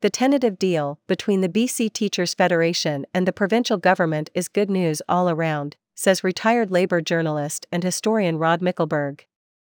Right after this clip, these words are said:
If B C Teachers Federation members vote in favor of the collective agreement, it would be the second negotiated teachers' contract under the current N D P government. Voting takes place from November sixteenth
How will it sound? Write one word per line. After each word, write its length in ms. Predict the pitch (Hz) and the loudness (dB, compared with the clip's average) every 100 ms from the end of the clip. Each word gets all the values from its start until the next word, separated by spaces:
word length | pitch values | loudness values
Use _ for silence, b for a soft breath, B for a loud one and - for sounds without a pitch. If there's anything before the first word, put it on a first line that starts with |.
| _ _ _ _ _ _ _ _ _ _ | _ _ _ _ _ _ _ _ _ _
If 140 | 233 233 | 4 6
B 160 | 269 | 2
C 180 | 302 277 | 4 0
Teachers 460 | 233 220 202 190 - | 2 -2 0 -2 2
Federation 580 | 185 180 175 185 185 165 | 2 4 2 2 0 0
members 400 | 160 156 156 - | 0 0 -2 0
vote 320 | 165 143 - 180 | 0 0 -2 -4
in 120 | 180 | -2
favor 360 | - 208 196 | 2 2 4
of 80 | 160 | 2
the 100 | 165 | 0
collective 480 | - 180 180 - 175 | -2 0 0 0 -4
agreement, 560 | 156 175 190 151 135 - _ _ | -2 0 0 -2 -6 -12 _ _
it 80 | 202 | 4
would 160 | 208 | 6
be 80 | 190 | 4
the 140 | 185 | 0
second 400 | 175 220 220 240 | 2 0 2 0
negotiated 680 | 175 165 185 - 185 175 165 | 0 2 0 2 0 0 -2
teachers' 400 | - 208 - 165 | -4 -4 -2 -4
contract 680 | - 185 180 - 151 143 - | -4 -4 -2 -2 -4 -4 -6
under 200 | 185 180 | -2 0
the 100 | 170 | 0
current 380 | 165 - 214 202 | -2 -2 0 0
N 160 | 180 175 | 0 0
D 100 | 170 | -2
P 180 | - 160 | -2 0
government. 680 | 175 180 151 139 - - _ _ _ _ _ _ _ _ _ | 0 0 -2 -4 -8 -16 _ _ _ _ _ _ _ _ _
Voting 320 | 196 233 302 277 | 2 4 4 2
takes 260 | 254 240 | 0 -2
place 360 | - 196 175 - | -2 0 0 0
from 120 | 180 | 0
November 400 | 180 175 202 202 | 0 0 0 0
sixteenth 680 | - 185 - - 220 151 | -2 -4 -6 -6 -4 -6